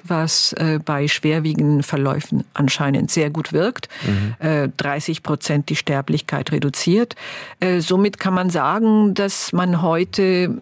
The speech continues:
Speaker 1: viel mehr weiß. Ja.
Speaker 2: Ansonsten, äh, das Irritierende und Verstörende, äh,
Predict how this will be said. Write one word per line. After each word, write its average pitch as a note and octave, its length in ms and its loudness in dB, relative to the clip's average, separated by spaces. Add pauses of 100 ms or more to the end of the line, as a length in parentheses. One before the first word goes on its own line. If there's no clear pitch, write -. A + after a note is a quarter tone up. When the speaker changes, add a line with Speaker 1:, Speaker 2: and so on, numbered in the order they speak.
(140)
Speaker 1:
viel G#3 320 2
mehr D#3+ 280 2
weiß. - 580 -4
Ja. D3 180 0
Speaker 2:
Ansonsten, D3 760 0
äh, B2 540 0 (120)
das B2 280 -2
Irritierende D3+ 1080 0
und A#2+ 420 0
Verstörende, D3 1040 0 (140)
äh, A2+ 240 0